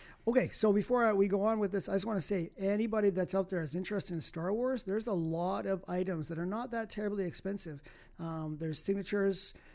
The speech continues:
and all kinds of toys and all kinds of statues and other prototypes, and it's under Hakes Au-, Auction, H A K E S, and it's, uh, auction house, and it is really sweet. So if you're interested in Star Wars, this would be the time that you can get that supreme awesome piece,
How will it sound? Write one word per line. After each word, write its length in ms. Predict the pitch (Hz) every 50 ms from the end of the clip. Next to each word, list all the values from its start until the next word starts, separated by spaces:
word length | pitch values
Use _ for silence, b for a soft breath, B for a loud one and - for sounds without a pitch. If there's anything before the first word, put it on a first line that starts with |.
| b b -
and 160 | 175 165 165
all 140 | 165 170 170
kinds 260 | - 175 180 170 143
of 80 | 147 147
toys 500 | - - 196 196 196 196 196 196 190 175
and 80 | 175
all 100 | 170 170
kinds 200 | - 170 170 151
of 60 | 151
statues 480 | 143 - 196 175 170 170 - 170 165 147
and 100 | 160 156
other 200 | - 196 220 262
prototypes, 640 | - - 196 185 170 165 - 170 165 175 175 - -
and 120 | 180 170
it's 240 | 170 165 151 - -
under 420 | 185 180 180 180 175 170 165 156 b b b b b b
Hakes 340 | - 208 226 208 - -
Au-, 200 | 196 190 196 202 202 - -
Auction, 380 | 202 214 202 - - 214 208 -
H 200 | - 190 185 -
A 80 | 196 180
K 160 | 180 - 190
E 320 | 180 175 180 185 180 190
S, 320 | 208 226 233 226 - - 247
and 140 | 180 170 160
it's, 240 | 160 147 - - -
uh, 260 | 156 151 147 143 147 143 b b b b b -
auction 300 | 202 202 190 - - 202
house, 400 | 196 202 196 - - - - - -
and 340 | 180 170 165 165 165 165 165
it 140 | 170 175 175
is 200 | 180 185 160 196
really 300 | 202 226 233 233 233 220
sweet. 320 | 220 - - 247 240 208
So 140 | - - 185
if 100 | - -
you're 100 | 185 196
interested 360 | 208 - - 226 185 - -
in 60 | 185
Star 280 | - - - 196 202 208
Wars, 220 | 190 175 165 147
this 180 | 147 165 - -
would 100 | 175 165
be 100 | 190 190
the 100 | 180 180
time 260 | - 190 190 185 180
that 60 | 170
you 60 | 156 139
can 100 | 165 165
get 180 | 160 170 165 -
that 260 | 170 160 151 156 -
supreme 560 | - - 156 - - - 180 185 185 180 180 -
awesome 380 | 170 165 170 170 - 180 170 147
piece, 380 | - - 165 165 170 - b